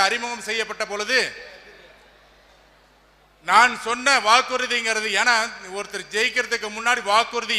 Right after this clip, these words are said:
என்னன்னே சொல்ல முடியாது. நான் சொன்ன வாக்குறுதி வந்து எந்த சூழ்நிலையும் என்னுடைய தாய் தந்தை மேல சத்தியம் செய்து ஒரு பைசா கூட லஞ்சம் வாங்க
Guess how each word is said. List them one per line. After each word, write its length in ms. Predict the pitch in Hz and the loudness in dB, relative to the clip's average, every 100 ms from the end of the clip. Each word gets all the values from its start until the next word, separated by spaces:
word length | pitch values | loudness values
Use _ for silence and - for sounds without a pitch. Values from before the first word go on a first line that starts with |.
| 196 | 2
என்னன்னே 260 | 220 220 220 202 | 4 4 2 -2
சொல்ல 160 | 208 214 | -4 -4
முடியாது. 360 | 196 202 175 135 - - - - _ - - _ _ _ _ _ _ 180 | -4 -2 -2 -4 -14 -20 -20 -20 _ -20 -20 _ _ _ _ _ _ 6
நான் 220 | 220 240 214 | 6 6 2
சொன்ன 260 | 240 269 277 226 | -2 2 4 6
வாக்குறுதி 520 | 254 254 254 240 233 220 | 4 2 -4 -4 -4 -4
வந்து 200 | 233 269 254 196 220 | 0 2 0 0 -2
எந்த 240 | 247 254 262 - | -2 2 2 2
சூழ்நிலையும் 580 | 247 240 247 269 254 208 202 | -2 2 4 4 2 -2 -6
என்னுடைய 240 | 220 220 214 | -4 -4 -2
தாய் 240 | 220 240 233 | 0 0 -2
தந்தை 200 | 233 233 220 | -6 -6 -4
மேல 120 | 214 196 | -4 -4
சத்தியம் 340 | 202 202 240 208 | -6 -4 -6 -4
செய்து 200 | 208 226 226 202 | -4 -4 -4 -4
ஒரு 120 | 214 208 | -4 -4
பைசா 220 | 220 226 | -4 -4
கூட 120 | 233 226 | -4 -2
லஞ்சம் 320 | 196 208 220 196 | -4 -2 -4 -4
வாங்க 180 | 202 | -6